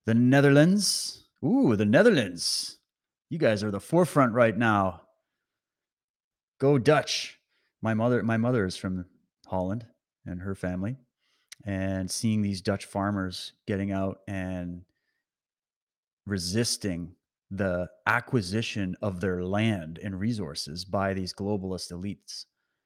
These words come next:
Yeah, Dutch farmers rock, absolutely. And it, it, it also blessed my heart to see them waving the Canadian flag. You know, that did, that did my heart good. So let's keep fighting this tyranny, guys,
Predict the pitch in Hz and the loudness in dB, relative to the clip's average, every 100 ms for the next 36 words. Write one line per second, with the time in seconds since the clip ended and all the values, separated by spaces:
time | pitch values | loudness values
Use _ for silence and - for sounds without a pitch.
0 | _ _ 98 87 - - 95 - 98 92 | _ _ -2 -2 -4 -6 -8 -6 -4 -4
1 | 85 92 92 85 - 92 - 95 92 87 | -4 -4 -4 -4 -6 -8 -6 -8 -6 -8
2 | 110 113 - 123 117 123 117 117 117 131 | -8 -10 -10 -8 -6 -6 -6 -6 -6 -6
3 | 107 110 110 - 110 104 107 107 - 110 | -6 -6 -6 -6 -6 -4 -2 -2 -4 -10
4 | - 120 113 117 113 120 120 127 123 - | -6 -6 -4 -4 -2 -2 -2 -4 -6 -6
5 | 131 131 135 135 - 131 143 147 135 _ | -4 -4 -4 -6 -6 -4 -4 -4 -8 _
6 | _ _ _ _ _ _ _ _ _ _ | _ _ _ _ _ _ _ _ _ _
7 | _ _ _ _ _ 117 104 107 127 - | _ _ _ _ _ -8 -4 -4 -6 -10
8 | - 107 - 110 107 - 113 113 107 101 | -8 -8 -6 -6 -6 -6 -4 -2 -2 0
9 | 104 95 98 98 87 87 _ - - 95 | 0 -2 0 -2 -2 -8 _ -10 -4 -2
10 | 92 90 _ _ _ _ _ _ 113 117 | -2 -6 _ _ _ _ _ _ -2 -2
11 | - 131 - 123 120 117 107 - 117 104 | 0 -2 2 4 4 2 0 -2 0 0
12 | 95 95 95 92 - | 0 0 0 -4 -8